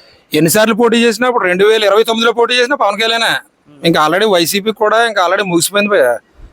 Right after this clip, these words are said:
ఇంకా రాజకీయ యోగం లేదు, ఆడు కూడా కూర్చోడమే. ఇంకంతే, ఇంకేం లేదండి. పవన్ కళ్యాణ్తో పెట్టుకున్నాడు ఎవడో కూడా ముందుకు రాలేదండి. రెండు సార్లు ఓడిపోవచ్చేమో కానండి, సింహం రెండు అడుగులు వెనక్కేసిందంటే ముందుకు దూకేస్తుందండి. పవన్ కళ్యాణ్ రెండు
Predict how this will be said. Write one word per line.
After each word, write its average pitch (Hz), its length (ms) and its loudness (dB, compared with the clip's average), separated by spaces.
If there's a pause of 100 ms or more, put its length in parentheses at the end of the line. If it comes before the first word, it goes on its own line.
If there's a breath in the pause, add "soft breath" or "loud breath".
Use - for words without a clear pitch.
(140)
ఇంకా 147 140 2
రాజకీయ 151 360 0
యోగం 214 280 0
లేదు, 214 160 2
ఆడు 170 280 2
కూడా 202 120 0
కూర్చోడమే. 208 500 -2 (1200)
ఇంకంతే, 147 320 0 (200)
ఇంకేం 175 300 2
లేదండి. 247 220 2
పవన్ 175 300 0
కళ్యాణ్తో 220 480 -2
పెట్టుకున్నాడు 214 420 -2
ఎవడో 180 200 2
కూడా 190 200 0 (100)
ముందుకు 165 180 0
రాలేదండి. 160 480 -2 (1400 loud breath)
రెండు 156 140 2
సార్లు 160 360 0
ఓడిపోవచ్చేమో 214 540 0
కానండి, 220 320 0 (1160 loud breath)
సింహం 202 580 2
రెండు 214 160 2
అడుగులు 214 200 2
వెనక్కేసిందంటే 220 680 0 (760)
ముందుకు 196 280 4
దూకేస్తుందండి. 190 800 2
పవన్ 139 240 0
కళ్యాణ్ 226 300 0
రెండు 214 120 0